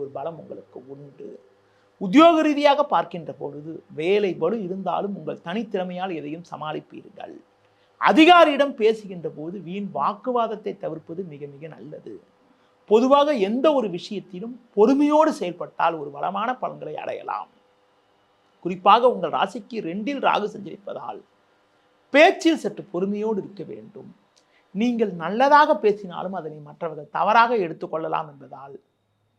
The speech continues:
ஒரு சில இடங்களில் பேசுகின்ற பொழுது ஒரு முறைக்கு பல முறை யோசித்து செய்-, பேச வேண்டிய நாட்களாக வருகின்ற நாட்கள் இருக்கிறது. முடிந்தவரை பிறர் விஷயத்தில் தலையிடாமல் இருக்க வேண்டும். இரவு நேர தூர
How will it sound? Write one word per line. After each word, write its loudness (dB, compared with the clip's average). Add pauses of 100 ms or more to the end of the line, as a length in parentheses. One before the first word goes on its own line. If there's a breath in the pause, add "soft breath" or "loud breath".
(460)
ஒரு 8 (120)
சில 0 (140)
இடங்களில் 0 (120)
பேசுகின்ற 4 (100)
பொழுது -8 (160)
ஒரு -2 (100)
முறைக்கு 0 (120)
பல -2 (100)
முறை -8 (160)
யோசித்து 0
செய்-, -12
பேச -6
வேண்டிய -10 (600)
நாட்களாக 2
வருகின்ற -8 (100)
நாட்கள் -12 (100)
இருக்கிறது. -12 (800)
முடிந்தவரை 4 (120)
பிறர் -2
விஷயத்தில் -12
தலையிடாமல் -2
இருக்க -12
வேண்டும். -18 (600 soft breath)
இரவு 4
நேர 4 (160)
தூர 2